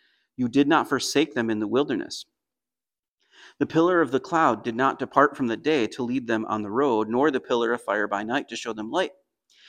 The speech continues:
and the way they should go. You also gave your good spirit to instruct them and did not withhold your manna from their mouth and gave them water for their thirst. Does that not also sound like, "Give us this day our daily bread"?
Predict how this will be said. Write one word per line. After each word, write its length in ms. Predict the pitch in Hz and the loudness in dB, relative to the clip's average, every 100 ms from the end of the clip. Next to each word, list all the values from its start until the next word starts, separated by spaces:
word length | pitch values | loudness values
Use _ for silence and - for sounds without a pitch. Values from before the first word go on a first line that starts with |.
| - - | -8 0
and 160 | 127 | 2
the 80 | 127 | 4
way 220 | 113 107 | 2 2
they 80 | 110 | 0
should 240 | 113 107 | -4 -6
go. 340 | 131 175 - _ _ _ _ _ | -4 -4 -6 _ _ _ _ _
You 160 | 131 139 | -6 -2
also 400 | - 143 - 143 | 2 0 2 0
gave 300 | 113 117 110 | 2 0 0
your 160 | 117 117 | 0 -2
good 320 | 113 135 135 | 2 2 2
spirit 480 | - 151 180 143 - | -4 0 2 2 0
to 100 | 143 | -2
instruct 480 | 120 - 156 185 - | -2 -2 -2 -2 -2
them 240 | 101 104 - | -6 -6 -6
and 160 | 113 | -4
did 160 | 110 135 | 0 2
not 220 | 151 143 | 2 2
withhold 500 | 160 160 117 113 113 | -2 -2 0 0 0
your 120 | 117 | -4
manna 400 | 107 120 123 98 | -4 -4 -4 -6
from 280 | - 113 107 | -6 -6 -6
their 140 | 104 101 | -8 -4
mouth 420 | 120 87 104 - | -2 -2 -4 -10
and 180 | 113 110 | -10 -6
gave 220 | 107 110 | -4 -4
them 180 | 110 104 | -4 -8
water 500 | 107 127 95 69 - _ _ _ _ _ _ _ _ _ | -4 -2 0 -2 -8 _ _ _ _ _ _ _ _ _
for 240 | - 107 | 0 0
their 160 | 98 98 | 2 -2
thirst. 400 | 98 127 95 - - _ _ _ _ _ _ | 0 0 0 -4 -16 _ _ _ _ _ _
Does 60 | 117 | -2
that 260 | 107 - | -2 0
not 180 | 113 - | -2 0
also 320 | 101 98 135 | -2 -2 -4
sound 380 | 120 123 120 123 | -6 -4 -4 -4
like, 260 | 110 110 - _ | -8 -12 -18 _
"Give 180 | 113 110 | -12 -12
us 140 | 110 | -12
this 180 | - 104 | -14 -14
day 180 | 107 107 | -12 -10
our 120 | 101 | -10
daily 240 | 104 101 | -10 -10
bread"? 260 | 95 95 | -10 -12